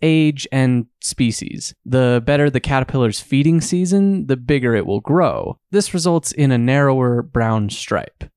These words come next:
So if anything, the caterpillar's stripes are more of an indicator on past season's growth than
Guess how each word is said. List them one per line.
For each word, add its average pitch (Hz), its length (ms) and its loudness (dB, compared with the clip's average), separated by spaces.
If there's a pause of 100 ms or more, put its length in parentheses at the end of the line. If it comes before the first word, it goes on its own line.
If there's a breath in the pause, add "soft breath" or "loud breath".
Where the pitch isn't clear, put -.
So 160 360 2
if - 320 -2
anything, 180 600 4
the 127 100 0
caterpillar's 180 560 0
stripes - 400 -2
are 127 60 0
more 131 240 2
of 131 80 0
an 123 80 0
indicator 120 600 0
on 110 240 0
past - 560 -4
season's 127 560 0
growth 156 720 0
than 135 580 2